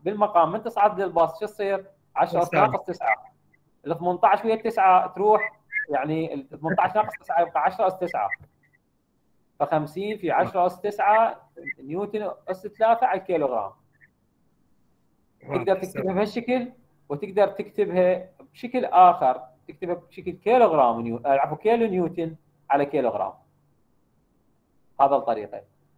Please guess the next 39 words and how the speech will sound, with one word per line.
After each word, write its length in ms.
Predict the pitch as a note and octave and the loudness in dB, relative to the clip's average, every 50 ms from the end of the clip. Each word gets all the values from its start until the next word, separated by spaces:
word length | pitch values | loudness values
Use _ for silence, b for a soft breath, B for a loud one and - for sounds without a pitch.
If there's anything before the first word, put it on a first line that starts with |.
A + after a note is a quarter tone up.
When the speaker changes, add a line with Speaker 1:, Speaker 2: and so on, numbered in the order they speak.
| _ _ _ _ _ - | _ _ _ _ _ -10
Speaker 1:
ماكو 220 | C#3 C#3+ - - B2 | -8 -8 -8 -6 -2
داعي 200 | A#2+ A#2 - B2+ | -2 -2 -2 -2
شوية، 340 | - C#3 C3+ D3 D3 - - - - | -6 -6 -6 -6 -6 -8 -12 -14 -12
يعني 220 | B2 A#2 B2 C3 | -12 -8 -8 -8
أنا 160 | C#3 C3+ C3+ C3+ - _ | -8 -8 -10 -14 -12 _
صراحة 220 | C#3 C#3+ D3+ - D#3 | -4 -4 -4 -4 -4
أخرت 440 | D#3 B2+ A#2+ C3 - - D3 - - | -8 -8 -8 -8 -6 -6 -4 -4 -4
هواي 300 | B2+ B2 C3+ D3+ D#3+ E3 | -4 0 2 4 4 4
بهاي 160 | D3+ D3 B2+ | 2 0 -2
التفاصيل. 480 | B2 - B2 - A#2 G#2 - - G2 F#2+ _ _ _ _ _ _ _ _ _ _ - - - C#3 - | -2 -4 -8 -8 -8 -8 -8 -12 -16 -18 _ _ _ _ _ _ _ _ _ _ -2 0 0 0 0
محاضرتين 520 | D#3 E3 D#3+ E3 F3 F3 - - F#3 F#3 F3 | -2 0 0 -2 -4 -4 -8 -10 -10 -10 -8
بتحكي 560 | - C#3+ C#3+ E3 - - _ F#3 F#3+ G3 - _ _ _ _ _ _ | -8 -8 -8 -8 -12 -14 _ -14 -14 -14 -14 _ _ _ _ _ _
مواضيع 340 | C#3 C#3 C#3 C#3+ C#3+ F3 F3 | -8 -6 -6 -6 -6 -6 -8
التحويلات 640 | F3 - F#3+ - E3+ D#3+ E3 F#3 F#3+ G3+ - D#3+ | -8 -10 -10 -8 -6 -2 -2 -2 -2 0 0 -2
وهي 120 | E3 D#3+ D3+ | -2 -2 -6
جزء 260 | - F#3+ F#3+ G3+ - D3 | -8 -8 -10 -10 -12 -12
من 120 | C#3+ D3 | -16 -16
حل 220 | - - F3+ F3 - | -12 -12 -12 -12 -12
سؤال. 300 | - C3 C3 A#2 - - _ _ _ _ _ _ _ _ _ _ _ _ _ - | -10 -8 -6 -8 -8 -10 _ _ _ _ _ _ _ _ _ _ _ _ _ -2
على 120 | E3 F3 | -2 -2
العموم، 240 | C#3+ C3+ A2+ G#2 - - - _ _ _ _ _ _ _ _ _ _ _ _ _ _ _ _ _ _ | -2 -4 -6 -8 -12 -18 -20 _ _ _ _ _ _ _ _ _ _ _ _ _ _ _ _ _ _
خلينا 320 | - - E3 D#3+ D#3+ E3+ F#3+ | -6 -4 -2 -2 0 -2 -2
نمشي 220 | E3+ D3 - C3 | -4 -6 -10 -12
شوية. 380 | - C#3 C3 A#2+ G#2+ G2 F#2 - _ _ _ _ _ _ _ _ _ _ _ _ _ _ _ _ _ _ - | -6 -4 -4 -2 -2 -4 -8 -12 _ _ _ _ _ _ _ _ _ _ _ _ _ _ _ _ _ _ -8
شوف 140 | G3+ E3 F#3 | -4 -2 -2
هنا 240 | F#3 F#3+ A3+ A#3+ | 0 2 2 2
اكو 120 | A3 - G#3 | 2 0 0
تعاريف، 520 | F#3+ E3+ C#3+ D3+ D#3 D#3 E3+ D3+ C#3+ - | 0 2 4 4 2 2 2 -2 -2 -2
هاي 100 | E3+ F#3 | -2 -2
التعاريف 420 | F3+ F3+ F3 D3+ D#3 D#3+ E3 E3 E3 | 0 -2 -2 0 0 0 -2 -2 -2
أيضًا 220 | E3+ E3 D3+ C3+ | -2 -2 -2 -2
قلت 280 | A#2+ A#2+ C3 C#3 - E3+ | -4 -6 -8 -10 -10 -12
لكم 260 | D#3+ - C#3 A#2 A2+ D3 | -12 -10 -12 -10 -6 -6
هاي 100 | D3+ D#3 | -6 -4
التعاريف 420 | D3+ D3+ C3 C#3 C#3+ D3+ D#3 - | -4 -4 -4 -4 -4 -4 -6 -10
مطلوب 280 | C3 A#2+ - D3+ C#3+ C#3+ | -12 -10 -10 -10 -10 -10
من 80 | D3 | -12
عندك 260 | C#3 D3 C#3+ C#3+ - _ | -12 -12 -12 -12 -12 _
تفهم، 280 | C#3 - _ B2+ A2 | -18 -18 _ -18 -20